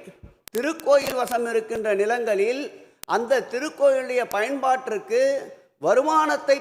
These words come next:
பெருக்குவதற்குண்டான வழிவகைகளை காணுவதற்காகத்தான் இந்த சட்ட திருத்தத்தை கொண்டு வந்திருக்கின்றோம். அதே நேரத்தில் உச்ச நீ-, உயர்நீதிமன்றத்தினுடைய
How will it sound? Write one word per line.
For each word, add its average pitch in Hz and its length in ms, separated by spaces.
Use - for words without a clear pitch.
பெருக்குவதற்குண்டான 226 960
வழிவகைகளை 247 600
காணுவதற்காகத்தான் 214 1000
இந்த 202 220
சட்ட 190 180
திருத்தத்தை 196 420
கொண்டு 180 320
வந்திருக்கின்றோம். 151 680
அதே 269 180
நேரத்தில் 269 460
உச்ச 294 240
நீ-, 240 180
உயர்நீதிமன்றத்தினுடைய 254 1000